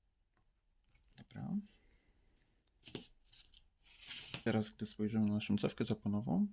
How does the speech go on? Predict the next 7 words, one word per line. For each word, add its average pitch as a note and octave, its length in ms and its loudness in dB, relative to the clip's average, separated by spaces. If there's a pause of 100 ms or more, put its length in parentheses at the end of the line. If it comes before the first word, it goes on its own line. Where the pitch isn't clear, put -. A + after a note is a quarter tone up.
ma C3 80 -4
ona B2+ 140 -2
dwa A#2 160 -2
piny. - 320 -4 (1700)
Zielony A2+ 460 2 (2250)
oraz - 200 -6
czarny. - 320 -6